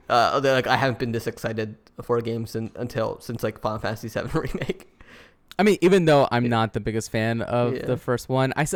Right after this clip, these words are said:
Speaker 2: I, and I say that, and if you told me to put a score on the first one, the, the, the, I, it's like eight, eight five, right? So I still think this, the first one was very, very good. I just think that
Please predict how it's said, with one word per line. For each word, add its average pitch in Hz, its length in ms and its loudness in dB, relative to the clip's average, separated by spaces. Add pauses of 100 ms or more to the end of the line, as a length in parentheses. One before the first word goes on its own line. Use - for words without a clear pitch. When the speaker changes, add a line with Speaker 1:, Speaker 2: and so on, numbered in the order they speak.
(100)
Speaker 2:
I, 156 260 0
and 202 180 2
I 196 80 4
say 233 340 -2
that, 175 340 0 (1200)
and 156 200 2
if 160 60 0
you 160 80 -2
told 180 140 0
me 175 60 4
to 151 40 -4
put 170 120 0
a 123 60 0
score 135 380 2
on 127 180 0
the 143 100 -2
first 147 320 -6
one, 170 220 -4 (480)
the, 131 220 -4 (140)
the, 127 320 -6 (240)
the, 90 120 -10 (140)
I, 117 180 0 (280)
it's 127 220 -6
like 123 320 -2
eight, 117 280 -2
eight 120 220 -8
five, - 340 -8 (200)
right? 127 320 0
So 139 120 0
I 135 80 4
still 220 300 4
think 208 180 0
this, 165 160 -6 (100)
the 135 160 0 (140)
first 135 200 -2
one 139 120 -2
was 113 180 -2
very, 117 300 2
very 107 220 -2
good. 135 280 -2 (380)
I 214 120 6
just 202 200 2 (100)
think 143 440 2
that 110 680 -6